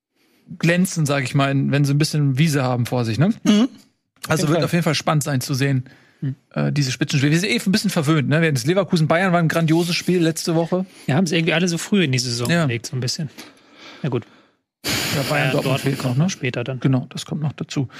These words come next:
Speaker 1: Ja, also, wir, äh, waren bei Leipzig gegen Gladbach und, äh, können ja noch mal ganz kurz über Seoane sprechen, weil, ähm,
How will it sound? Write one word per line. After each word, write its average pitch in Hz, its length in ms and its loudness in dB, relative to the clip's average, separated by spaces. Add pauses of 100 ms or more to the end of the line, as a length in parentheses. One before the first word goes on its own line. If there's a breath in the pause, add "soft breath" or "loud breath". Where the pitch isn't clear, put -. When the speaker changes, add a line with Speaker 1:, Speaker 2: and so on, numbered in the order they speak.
(880 loud breath)
Speaker 1:
Ja, 202 220 2
also, 165 400 2
wir, 202 200 4
äh, 196 600 2
waren 202 380 2
bei 175 140 4
Leipzig 185 320 -2
gegen 139 220 0
Gladbach 180 420 0
und, 170 400 0
äh, 160 160 2
können 180 180 0
ja 190 80 2
noch 175 60 2
mal 160 80 4
ganz 175 200 -2
kurz - 180 -2
über 156 300 0
Seoane 151 440 0
sprechen, 135 340 0
weil, 143 260 2
ähm, 143 440 0